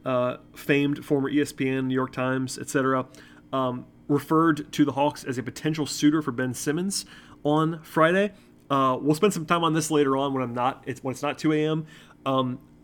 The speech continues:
and he, he also reported that pr-, Philadelphia's primary focus right now is to try to get Simmons to play for them. Worth noting as well, no full-blown rumor yet, uh, on this, but people were talking about this all day long. As they,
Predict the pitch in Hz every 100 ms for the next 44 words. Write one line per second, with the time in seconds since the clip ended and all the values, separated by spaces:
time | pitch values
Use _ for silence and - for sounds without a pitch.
0 | - 123 151 - 147 165 143 170 156 131
1 | 147 139 131 - - - 160 160 160 143
2 | - 147 143 139 131 135 143 143 131 -
3 | 127 120 139 - 139 135 131 - - 131
4 | 135 131 139 127 127 151 196 - - -
5 | - 151 151 151 135 131 139 147 - -
6 | - - 143 233 254 - 196 196 165 -
7 | 147 147 127 127 156 175 170 160 175 -
8 | - _ - 131 135 - - 147 151 147
9 | 151 - - - - - 147 147 - 156
10 | 151 143 131 143 135 139 131 127 127 131
11 | 139